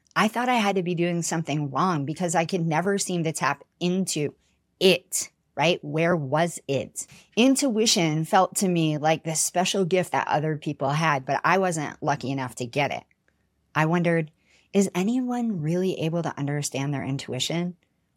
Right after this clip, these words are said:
Or were they making it up? It took me years to wrap my mind around intuition. And here's what I figured out. I was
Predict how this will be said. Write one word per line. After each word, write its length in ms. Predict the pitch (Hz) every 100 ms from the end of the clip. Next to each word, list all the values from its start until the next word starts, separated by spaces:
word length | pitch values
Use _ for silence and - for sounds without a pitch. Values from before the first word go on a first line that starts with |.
| _
Or 420 | 175 185 175 185 - _ -
were 160 | 185
they 300 | 185 185 175 - _
making 400 | 131 139 151 156
it 120 | 143
up? 320 | 131 165 123 - _ _ _ _ _ _ _ -
It 200 | 208 214
took 260 | - 277
me 100 | 311
years 680 | 302 214 151 160 160 135 -
to 100 | 151
wrap 180 | 135 -
my 160 | 135
mind 300 | 131 131 131
around 300 | 131 127 127
intuition. 840 | - 131 123 - 117 117 - 50 156 _
And 160 | 160 160
here's 320 | 151 214 233
what 120 | 214
I 100 | 180
figured 400 | 160 147 131 117
out. 240 | 90 58 - _ _ _ _ _ _ _ -
I 320 | 143 160 185
was 260 | 190 190